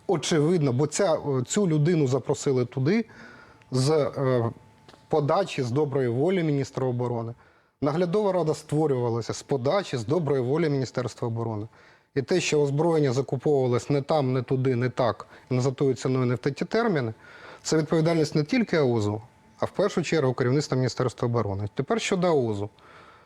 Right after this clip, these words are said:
Попри те, що є об'єктивні причини, через які аоз не виконував свої функції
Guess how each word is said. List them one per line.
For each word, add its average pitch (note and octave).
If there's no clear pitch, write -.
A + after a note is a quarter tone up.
Попри C4
те, F#3+
що C#3+
є D#3+
об'єктивні G#3+
причини, C3
через A#2+
які C3
аоз C#3+
не C3+
виконував C#3
свої C3
функції A#2+